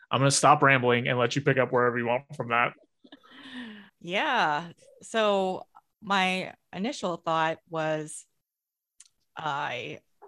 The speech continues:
Speaker 2: concur with the sentiment of, you know, in the relationship, it can be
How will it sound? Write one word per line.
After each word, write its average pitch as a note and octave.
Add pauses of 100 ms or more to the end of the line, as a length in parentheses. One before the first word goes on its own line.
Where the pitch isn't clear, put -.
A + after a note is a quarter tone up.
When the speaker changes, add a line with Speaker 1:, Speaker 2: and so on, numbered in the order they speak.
(540)
Speaker 2:
concur F3+
with E3
the D#3+
sentiment D#3
of, D3 (720)
you F#3+
know, D#3 (140)
in F#3+
the F3+
relationship, E3+ (480)
it F3
can G#3
be D#3+